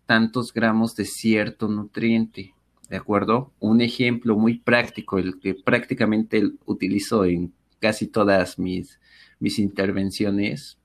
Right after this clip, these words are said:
de orientación alimentaria, una manzana. Una manzana aproximadamente nos da sesenta kilocalorías, aproximadamente, que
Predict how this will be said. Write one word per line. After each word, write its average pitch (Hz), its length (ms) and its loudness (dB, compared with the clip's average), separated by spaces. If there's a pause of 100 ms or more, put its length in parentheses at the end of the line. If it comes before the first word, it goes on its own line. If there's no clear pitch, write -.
de 101 200 0
orientación 98 640 0
alimentaria, 98 800 0 (180)
una 113 180 4
manzana. 123 520 0 (580)
Una 175 140 0
manzana 151 440 2
aproximadamente 117 840 -2
nos 98 200 -2
da 101 100 0
sesenta 98 400 -4
kilocalorías, 117 840 -4
aproximadamente, 101 1200 -2 (500)
que 113 560 2